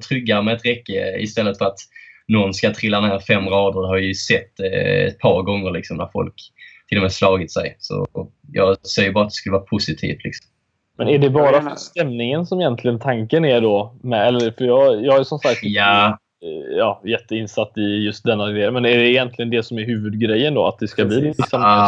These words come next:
Speaker 2: mer stämning för hela?
Speaker 3: Man skapar väl en bättre supporterupplevelse också, eftersom att, eh, ja, generellt fotboll ses ju bäst stående för, i en klack. Liksom. Vi har ju,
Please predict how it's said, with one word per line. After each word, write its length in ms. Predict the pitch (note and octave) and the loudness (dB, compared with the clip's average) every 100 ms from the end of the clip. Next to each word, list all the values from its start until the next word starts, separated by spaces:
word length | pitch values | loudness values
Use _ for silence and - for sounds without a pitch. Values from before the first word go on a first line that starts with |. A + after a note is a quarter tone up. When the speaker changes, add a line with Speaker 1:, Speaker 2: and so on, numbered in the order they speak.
| G2+ | 2
Speaker 2:
mer 80 | A2+ | -4
stämning 200 | - G#2 | -10 -2
för 80 | A2+ | 2
hela? 300 | G#2 F#2+ G#2+ G2 A2+ D3 _ | 2 0 -6 -12 -20 -20 _
Speaker 3:
Man 140 | D3 C3 | -4 -4
skapar 380 | - C#3 - | 0 0 2
väl 160 | A#2+ A#2+ | 0 0
en 100 | B2 | 0
bättre 360 | B2 - - A#2 | -2 -2 -10 -12
supporterupplevelse 1800 | C3 - C3 - - A#2+ A#2 A2+ A2+ A2+ A#2 - A2 A2+ A2+ A2+ A2+ | -12 -6 -4 -4 -2 0 0 0 -2 -2 0 -2 -4 -2 0 0 -2
också, 320 | B2+ - - A#2 | -4 -4 -6 -4
eftersom 260 | G#2+ A#2+ | -4 -6
att, 140 | A2+ - _ A2+ F#2+ F2+ F#2 | -6 -8 _ -10 -8 -8 -8
eh, 60 | E2+ F2 A2 G#2+ | -8 -8 -8 -4
ja, 260 | - - - | -4 -6 -6
generellt 440 | C3 A#2+ A#2 A#2+ A2+ | -2 0 0 0 -6
fotboll 340 | C3 - B2 | -10 -8 -6
ses 480 | G#2+ - A2 G#2 - | -6 -4 -4 -4 -4
ju 40 | |
bäst 340 | A#2 A2 - - | -2 -4 -6 -14
stående 720 | - A#2 A2+ A#2+ B2 B2+ A#2+ | -4 -2 -2 -4 -4 -6 -4
för, 380 | B2 A#2 - - | -6 -6 -8 -6
i 80 | B2+ | -6
en 100 | A2+ | -6
klack. 320 | - A2 - - | -4 -4 -4 -10
Liksom. 240 | A2 A2+ | -8 -4
Vi 60 | A#2 | 0
har 120 | |
ju, 80 | A#2+ | 0